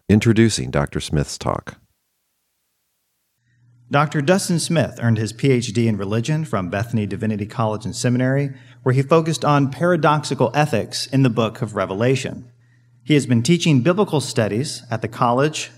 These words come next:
Speaker 2: graduate, and doctoral level for eight years, and has at the same time been the diligent host of the Biblical Unitarian Podcast, a weekly series focusing on the oneness of God and the humanity of Jesus.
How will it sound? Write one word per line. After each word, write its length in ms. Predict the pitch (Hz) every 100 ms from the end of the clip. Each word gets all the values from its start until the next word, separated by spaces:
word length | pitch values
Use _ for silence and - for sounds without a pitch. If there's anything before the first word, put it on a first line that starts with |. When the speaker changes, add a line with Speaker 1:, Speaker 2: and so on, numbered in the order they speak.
| -
Speaker 2:
graduate, 560 | 120 113 110 135 - - - -
and 160 | 113 110
doctoral 540 | 131 127 - 170 127
level 480 | 104 95 113 131 -
for 180 | - 104 120
eight 180 | 131
years, 540 | 120 101 90 139 - - _ _ _ -
and 100 | 151
has 220 | 165 165 160
at 120 | 127
the 60 |
same 260 | 131 180 180
time 480 | 160 139 131 127 117 -
been 140 | 123
the 80 | 113
diligent 480 | 165 180 139 113 110
host 360 | 107 101 - -
of 140 | 131
the 80 | 147
Biblical 400 | 147 147 139 143
Unitarian 680 | 110 107 101 - 98 92 92
Podcast, 760 | 127 117 120 101 85 - - - _ _ - _
a 60 | 143
weekly 340 | 165 175 175
series 520 | 156 131 117 113 113 -
focusing 540 | - 185 170 170 147
on 400 | 135 127 127 113
the 140 | 104 117
oneness 420 | 160 202 190 -
of 140 | 117
God 360 | 107 90 90 107 - _ _ -
and 140 | 127
the 60 | 117
humanity 640 | 143 139 120 95 95 -
of 140 | 117 104
Jesus. 520 | 104 90 - -